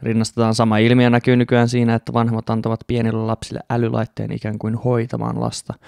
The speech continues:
Mä oon miettinyt tota, että jos mä saan ikinä lapsia, niin toi tulee olemaan maailman, niinku,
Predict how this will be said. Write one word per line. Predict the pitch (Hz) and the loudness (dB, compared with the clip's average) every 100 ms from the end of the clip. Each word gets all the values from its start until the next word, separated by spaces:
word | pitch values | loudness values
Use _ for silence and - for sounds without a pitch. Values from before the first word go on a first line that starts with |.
| - - - | -20 -20 -4
Mä | 135 | 2
oon | 143 | 4
miettinyt | 147 127 120 | 4 2 -2
tota, | 113 113 | 0 0
että | 117 117 | 0 -2
jos | 127 | 0
mä | |
saan | 123 127 | 2 2
ikinä | 135 127 131 107 | 0 0 0 0
lapsia, | 117 - 120 | -2 -4 -10
niin | 127 | -4
toi | 120 123 | -4 0
tulee | 120 120 | 0 2
olemaan | 123 123 | 2 2
maailman, | 135 135 120 117 110 - _ _ _ - | 4 4 4 4 2 -4 _ _ _ -4
niinku, | 120 113 113 104 | 0 0 -2 -6